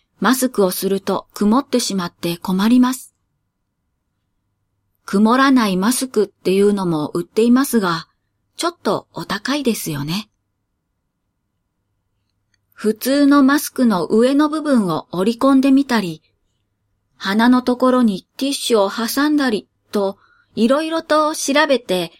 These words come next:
工夫してます。ま、工夫は私がしてるんじゃなくて教えてもらってるんですけどね。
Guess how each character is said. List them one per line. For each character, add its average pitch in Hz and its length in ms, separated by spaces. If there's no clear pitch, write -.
工 185 120
夫 254 220
し - 120
て 269 120
ま 247 160
す。 - 200
ま、 240 360
工 - 80
夫 233 200
は 233 220
私 220 260
が 220 120
し - 40
て 226 120
る 226 80
ん 214 60
じ 175 60
ゃ 170 40
な 175 100
く - 140
て - 260
教 165 80
え 202 100
て 196 100
も 190 140
ら 185 60
っ - 60
て - 140
る 196 100
ん 175 60
で 151 100
す - 120
け - 80
ど 202 100
ね。 247 220